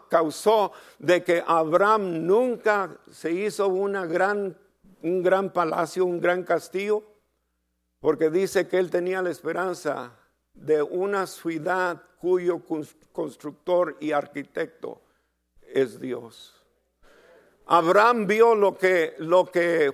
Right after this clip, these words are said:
Juan, el apóstol, vio en el libro de Apocalipsis. Eh, Juan vio la, la ciudad celestial que descendía del cielo.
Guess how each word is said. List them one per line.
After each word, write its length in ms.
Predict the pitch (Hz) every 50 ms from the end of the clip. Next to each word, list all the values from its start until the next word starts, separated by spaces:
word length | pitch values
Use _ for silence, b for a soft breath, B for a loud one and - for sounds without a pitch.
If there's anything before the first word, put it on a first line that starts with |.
| - -
Juan, 760 | 196 202 208 220 226 226 226 202 160 123 117 107 104 110 _ _ _ _ _ _ _ _ _ _
el 160 | - 165 175
apóstol, 640 | 170 165 156 - 185 196 196 175 - - 196 185 175 165
vio 440 | 175 202 208 208 202 185 180 151
en 120 | 185 180 175
el 120 | 175 175
libro 260 | 185 202 208 196 202
de 120 | 190 196 190
Apocalipsis. 840 | 175 160 170 170 151 185 190 202 226 254 240 - - 180 151 - - B B B B B B B B -
Eh, 160 | - - -
Juan 460 | 165 - - 208 240 240 233 226 214
vio 240 | 185 202 220 233 247
la, 320 | 226 202 196 185 190 190 170
la 240 | 185 180 190 185 180
ciudad 420 | 175 - 170 208 202 220 226 240
celestial 1040 | - - - 220 202 190 165 - - - 240 247 254 254 254 254 - - - 110 107 _ _ _ _ _ _ _ _
que 120 | - 202
descendía 680 | 190 196 185 - - - 196 196 180 185 214 226 240
del 180 | 220 202 180 175
cielo. 480 | - - - - 247 247 214 190 151